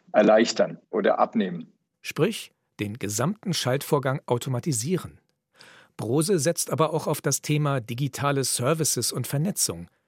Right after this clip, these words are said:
Speaker 2: ähnlich wie es die Automobilindustrie schon seit einiger Zeit macht. Und genauso wie bei den Autos wird das dazu führen, dass auch Elektrofahrräder immer mehr zu rollenden Computern werden.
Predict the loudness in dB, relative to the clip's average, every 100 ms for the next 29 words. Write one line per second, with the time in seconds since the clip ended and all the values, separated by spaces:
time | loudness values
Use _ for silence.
0 | _ _ -4 -2 -2 -4 -4 -4 -4 -4
1 | -4 -4 0 0 0 0 -2 -4 -6 -4
2 | -6 -4 -4 -4 -4 -4 -2 -2 -2 -2
3 | -2 -4 -10 -12 -20 _ _ -20 -20 -20
4 | -12 -8 -8 -10 -8 -4 -2 0 0 0
5 | 0 0 -2 -4 -4 -4 -4 -4 -6 -8
6 | -6 -6 -4 -4 -2 -2 0 2 2 0
7 | -4 -20 -4 -2 -2 0 -2 -2 -4 -2
8 | 0 -2 -4 0 0 0 -2 0 0 -2
9 | -2 -2 0 0 0 0 0 0 -2 0
10 | 0 0 -2 -2 -4 -4 -4 -4 -6 -6
11 | -8 -10